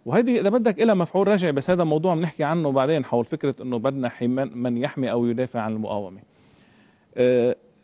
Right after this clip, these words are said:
هيدي بتثبت لك نقطة أساسية، إنه حزب الله اليوم شايف عنده فرصة جدية،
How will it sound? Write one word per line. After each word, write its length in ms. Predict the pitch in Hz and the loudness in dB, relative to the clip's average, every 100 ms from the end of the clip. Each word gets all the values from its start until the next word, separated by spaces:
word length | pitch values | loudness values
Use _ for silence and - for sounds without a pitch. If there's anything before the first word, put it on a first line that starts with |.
| - | 0
هيدي 240 | 233 226 | 4 4
بتثبت 520 | 180 160 180 180 269 | 2 0 0 0 0
لك 120 | 185 - | -2 -2
نقطة 380 | 175 - 156 - | -4 -2 -2 -2
أساسية، 600 | - 131 143 127 110 110 - _ _ _ - | -4 -6 -4 -2 -2 -4 -10 _ _ _ -4
إنه 160 | 180 | -4
حزب 260 | 160 240 202 | 0 0 2
الله 340 | 160 170 185 | 2 2 2
اليوم 400 | 156 147 151 165 170 | 0 0 0 0 -2
شايف 360 | 165 170 - | 0 0 -2
عنده 280 | 123 160 131 | -4 -2 -4
فرصة 320 | - 156 151 131 | -4 -4 -4 -2
جدية، 400 | 131 117 107 | -2 -4 -8